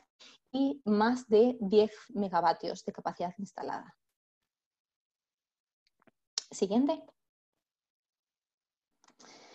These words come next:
Ahora ya me voy a centrar más en el estudio, o bueno, de-, vamos a decir de dos estudios.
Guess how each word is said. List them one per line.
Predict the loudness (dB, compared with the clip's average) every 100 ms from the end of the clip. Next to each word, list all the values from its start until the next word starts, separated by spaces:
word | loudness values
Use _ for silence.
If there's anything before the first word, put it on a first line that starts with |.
| -20 -20 _ _ -20 -20 _ _
Ahora | 8 10 10
ya | 8 8
me |
voy | 8
a | 6
centrar | 4 2 4
más | 2 0 -4
en |
el | -6
estudio, | -8 0 6 8 8 6
o | 4
bueno, | 2 0
de-, | 0
vamos | 0 2 2 2
a |
decir | 2 2 2
de | 0 -2
dos | 4 4 4
estudios. | -2 -4 -4 -2 -4 -4 -12